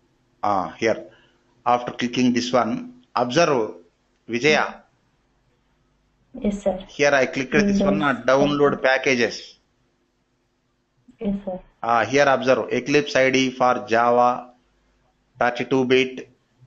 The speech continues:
Speaker 1: right side sixty-four bit,
Speaker 2: Mm-hmm.
Speaker 1: operating system specific. Next.
Speaker 2: Yes, sir.
Speaker 1: Uh, next, uh, others also there.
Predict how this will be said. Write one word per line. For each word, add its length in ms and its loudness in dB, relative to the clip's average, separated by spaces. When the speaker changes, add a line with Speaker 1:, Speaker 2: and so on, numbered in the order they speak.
Speaker 1:
right 260 2
side 240 -2
sixty-four 640 -4
bit, 140 -4
Speaker 2:
Mm-hmm. 320 -2
Speaker 1:
operating 400 0
system 340 -10
specific. 600 -8
Next. 500 -4
Speaker 2:
Yes, 180 -8
sir. 160 -10
Speaker 1:
Uh, 600 0
next, 320 -4
uh, 240 -4
others 440 0
also 340 0
there. 280 -2